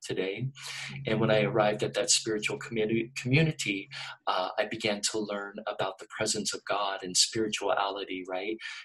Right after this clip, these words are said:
And create a, a, a spirituality and a God of my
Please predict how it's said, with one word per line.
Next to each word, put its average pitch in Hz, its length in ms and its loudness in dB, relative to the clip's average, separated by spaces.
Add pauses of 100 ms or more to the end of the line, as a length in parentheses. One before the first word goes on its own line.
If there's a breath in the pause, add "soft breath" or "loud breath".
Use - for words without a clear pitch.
(140)
And 107 140 -4
create 110 320 0
a, 95 200 0 (140)
a, 92 200 4 (100)
a 92 80 0
spirituality 98 1000 0
and 95 80 -6
a 92 80 -12
God 98 300 -2
of 90 160 -4
my 95 160 -4